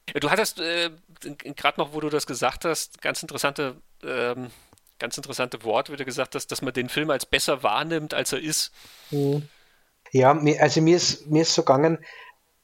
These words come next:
Speaker 2: ich hab, ich hab ihn damals gesehen und mir nicht viel gemerkt. Äh, jetzt hab ich mir ihn eben wieder angeschaut. Ich hab lange nicht gewusst, wie ich's formulieren soll. Ich hab, ich hab lang so das Gefühl gehabt,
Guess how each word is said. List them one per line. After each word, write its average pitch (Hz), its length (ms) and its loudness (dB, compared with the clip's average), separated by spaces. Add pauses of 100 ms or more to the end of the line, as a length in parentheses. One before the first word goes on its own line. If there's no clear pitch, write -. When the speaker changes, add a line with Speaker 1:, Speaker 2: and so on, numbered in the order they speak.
(680)
Speaker 2:
ich 156 100 2
hab, - 100 -4
ich 165 120 2
hab 147 60 2
ihn 156 100 0
damals 165 340 6
gesehen 147 300 6
und 156 100 4
mir 151 120 4
nicht 143 200 2
viel 165 200 -4
gemerkt. 135 680 2
Äh, 139 460 6 (260)
jetzt - 240 0
hab 143 80 8
ich 147 60 4
mir 147 100 4
ihn 143 60 2
eben 139 840 0
wieder 165 240 4
angeschaut. 147 500 4 (720)
Ich 170 80 2
hab 131 60 6
lange 147 160 8
nicht 185 80 2
gewusst, 170 220 -2
wie 175 40 4
ich's 160 80 0
formulieren 147 540 4
soll. 135 160 4
Ich 120 80 4
hab, 139 340 0
ich 143 80 2
hab 135 100 4
lang 139 140 6
so - 80 -2
das 151 120 2
Gefühl 165 160 2
gehabt, 160 220 2